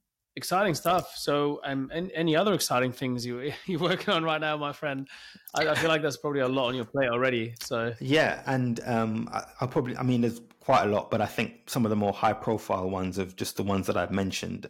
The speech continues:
Speaker 2: um, and also, um, a new program for Africa, um, as a whole, as a continent. And so historically,
Speaker 1: Wow.
Speaker 2: um,
Speaker 1: Mm.
Speaker 2: you know, Africa has some gr-, hugely and massively growing ecosystems and economies.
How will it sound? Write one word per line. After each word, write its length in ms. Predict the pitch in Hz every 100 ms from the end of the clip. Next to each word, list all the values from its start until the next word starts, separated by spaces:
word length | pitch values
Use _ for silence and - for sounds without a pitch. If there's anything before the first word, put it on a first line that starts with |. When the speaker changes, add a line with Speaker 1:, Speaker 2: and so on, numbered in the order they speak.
| -
Speaker 2:
um, 340 | 101 92 95
and 160 | - 104
also, 600 | 104 - 107 98 95 95 - - - - -
um, 240 | 101 92
a 40 | 120
new 240 | 107 131
program 800 | 139 143 127 110 107 101 98 -
for 840 | - - 113 101 98 95 95 95 95 _ _ _ - - _ _ _ _ _
Africa, 600 | 113 104 - 92 - - - _ _ _ _ -
um, 200 | 101 -
as 120 | 135
a 40 | 113
whole, 380 | - 104 92 104
as 100 | 98
a 40 |
continent. 520 | - 104 95 - - - - - - - -
And 120 | 117
so 120 | 113
historically, 880 | 127 127 - 151 127 110 104 101 -
Speaker 1:
Wow. 200 | - 107
Speaker 2:
um, 360 | 101 98 98 95
Speaker 1:
Mm. 180 | 123 110 - - _ _ _
Speaker 2:
you 80 | -
know, 180 | 107 92 - _ _ -
Africa 360 | 117 - 123
has 240 | 117 120 107
some 300 | - 101 95
gr-, 100 | 98 - _ _ _ _
hugely 640 | - - - 151 131 117 107
and 120 | 110
massively 400 | 101 117 - 101 101
growing 280 | 107 98 -
ecosystems 720 | 123 120 - 98 - 104 98
and 80 | 98
economies. 580 | - - - - -